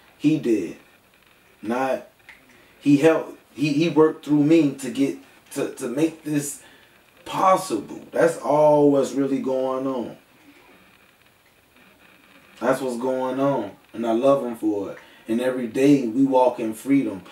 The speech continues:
We don't have to, like, we don't, like, the other nations, they, they, the po-, they, their cer-, so-called officers, their constables,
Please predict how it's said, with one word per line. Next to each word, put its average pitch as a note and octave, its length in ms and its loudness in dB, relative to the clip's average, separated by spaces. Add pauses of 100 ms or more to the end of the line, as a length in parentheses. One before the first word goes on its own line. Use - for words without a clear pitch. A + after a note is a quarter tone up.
(300)
We B2+ 120 2
don't C#3+ 220 4
have D#3 360 2
to, B2 440 -2 (1040)
like, A#2 500 0 (200)
we C#3 100 4
don't, D3 300 0 (180)
like, A#2+ 340 0 (1080)
the A2+ 180 2
other C#3+ 220 4
nations, C#3+ 540 2
they, C3+ 220 4
they, B2 240 -4
the A2 180 -10
po-, B2 320 -2
they, B2+ 220 0
their C3+ 380 2
cer-, C#3+ 540 -2
so-called C#3+ 720 2
officers, A2+ 880 -4
their A2+ 260 -4
constables, G#2+ 840 -6